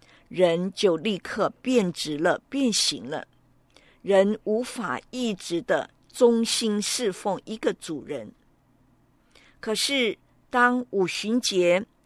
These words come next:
圣灵保惠师降下来以后，彼得的光景就大大不同了，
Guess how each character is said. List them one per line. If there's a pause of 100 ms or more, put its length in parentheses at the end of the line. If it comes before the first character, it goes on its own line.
(140)
圣
灵
保
惠
师
降
下
来
以
后， (440)
彼
得
的
光
景 (280)
就 (140)
大
大
不
同
了，